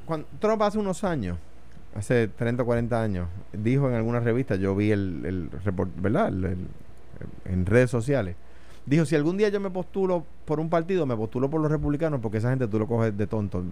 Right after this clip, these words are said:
lo dijo con otras palabras, ¿verdad? De, "se creen lo que sea", dijo, ¿verdad? Eso,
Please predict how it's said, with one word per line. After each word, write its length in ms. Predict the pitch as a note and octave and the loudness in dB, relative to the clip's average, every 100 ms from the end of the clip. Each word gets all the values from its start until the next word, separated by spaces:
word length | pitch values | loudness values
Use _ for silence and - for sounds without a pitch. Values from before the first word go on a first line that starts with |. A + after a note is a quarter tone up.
| - - | -8 -4
lo 140 | F#2 F#2 | 0 4
dijo 180 | G#2+ | 4
con 140 | G#2 G2+ | 4 2
otras 160 | G2 G#2 | 0 0
palabras, 380 | G2 G2 C2+ | 0 0 0
¿verdad? 180 | E2 F2+ - - - - | -2 -2 -4 -10 -12 -4
De, 180 | G#2+ A#2 | 2 2
"se 100 | A2 | 4
creen 160 | A#2+ D#3+ | 4 6
lo 80 | E3+ | 4
que 80 | B2 | 0
sea", 260 | - E2 - - - - - - - - - - | -4 -6 -6 -12 -12 -12 -12 -12 -12 -12 -12 -6
dijo, 260 | F#2 F#2 D2 | -2 0 2
¿verdad? 240 | F2+ C3 - - - - - - - - - - - - - | 4 4 2 -10 -12 -12 -12 -12 -12 -12 -12 -12 -12 -12 -10
Eso, 200 | - D3+ | -6 -4